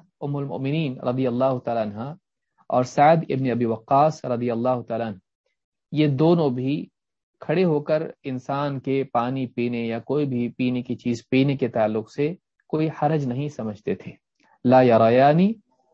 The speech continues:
بشرب الانسان وهو قائم بأسا، کوئی بأس نہیں، کوئی حرج نہیں، کھڑے ہو کر پینے میں یہ سمجھتے تھے۔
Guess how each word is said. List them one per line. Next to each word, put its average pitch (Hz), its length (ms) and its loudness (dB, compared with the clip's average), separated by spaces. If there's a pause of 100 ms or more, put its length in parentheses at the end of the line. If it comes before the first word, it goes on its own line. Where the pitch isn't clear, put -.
(120)
بشرب 160 400 4
الانسان 135 640 0
وهو 117 280 0
قائم 151 500 -2
بأسا، 127 340 -6 (380)
کوئی 185 160 4
بأس - 380 0
نہیں، 117 160 -6
کوئی 180 200 4 (100)
حرج 113 240 2
نہیں، 127 220 -4 (460)
کھڑے 139 180 2
ہو 120 100 2
کر 123 160 0
پینے 117 280 -2
میں 143 120 -2
یہ 123 100 2
سمجھتے 98 460 -6
تھے۔ - 180 -16